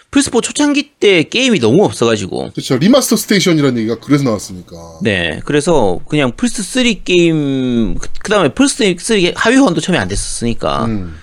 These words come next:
Speaker 1: 지금도 그렇지만. 그러니까 뭐 아카이브 이런 것도 기능이 좀 부족한 편이어가지고, 어, 본체는 샀는데 할 게임이 없다. 이런 게 차라리 뭐 전에 앞에 있던 거 리마스터라도 좀 내놔-, 내놔라.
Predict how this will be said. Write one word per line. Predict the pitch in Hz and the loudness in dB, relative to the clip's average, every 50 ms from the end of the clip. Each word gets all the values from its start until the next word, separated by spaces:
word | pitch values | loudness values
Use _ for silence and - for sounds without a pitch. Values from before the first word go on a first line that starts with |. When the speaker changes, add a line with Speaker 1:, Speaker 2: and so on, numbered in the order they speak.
| - - | -8 -2
Speaker 1:
지금도 | - 143 156 151 127 | 0 2 2 4 4
그렇지만. | 107 101 98 - 101 98 104 120 147 139 - | 2 2 0 -2 0 0 0 0 0 0 -2
그러니까 | 147 139 120 113 | 0 0 0 0
뭐 | 117 - | 0 0
아카이브 | - 143 - 208 196 185 156 143 | -2 -2 0 2 2 4 4 4
이런 | 147 156 | 2 2
것도 | 147 131 - - 107 95 87 87 | 2 0 2 2 2 2 2 0
기능이 | - - 135 131 120 107 95 - | 0 2 2 4 4 2 0 0
좀 | - 104 95 101 | 0 0 0 0
부족한 | - 156 151 185 180 185 139 113 | 0 2 0 2 2 2 0 0
편이어가지고, | - 113 107 101 90 - 87 - - 120 135 131 110 90 - - - - - - - - - - - - - - - | 0 0 2 2 2 0 -2 -4 -2 -2 0 0 0 0 -2 -8 -16 -18 -18 -16 -12 -12 -12 -10 -10 -12 -12 -10 -4
어, | - 117 120 117 113 - | -2 0 2 2 0 2
본체는 | - 190 214 - 285 262 226 | 2 2 2 4 4 2 4
샀는데 | 196 202 185 185 180 175 165 | 4 4 4 4 4 4 4
할 | 151 180 175 | 2 2 0
게임이 | - 220 214 151 | 2 0 2 2
없다. | 117 170 - - 110 85 - - - - | 0 0 -2 -2 -2 -2 -2 -4 -6 -2
이런 | - 156 160 165 160 151 | 0 2 2 4 4 4
게 | 127 110 | 2 2
차라리 | - - - 269 262 262 254 220 247 233 214 | 0 0 0 2 2 2 2 2 2 2 2
뭐 | 196 185 165 151 | 4 2 2 0
전에 | - - 170 180 202 208 208 208 208 202 202 202 196 196 196 196 190 175 156 - - | 2 2 2 4 4 4 4 4 4 4 4 2 2 2 2 2 2 2 0 0 0
앞에 | - 226 - 220 | -2 0 0 0
있던 | 165 - 156 143 | 0 0 0 0
거 | 127 127 120 113 113 | 2 4 4 4 4
리마스터라도 | 117 147 175 208 202 202 - - 160 143 127 113 101 | 4 2 2 2 0 0 -2 0 0 0 0 0 -2
좀 | - 117 110 | -2 -2 0
내놔-, | 110 127 139 139 127 113 - - | 2 0 2 2 0 0 -2 -2
내놔라. | 123 135 139 135 123 117 110 104 92 90 87 82 - | -2 -2 0 0 0 0 0 0 0 0 -2 -2 -4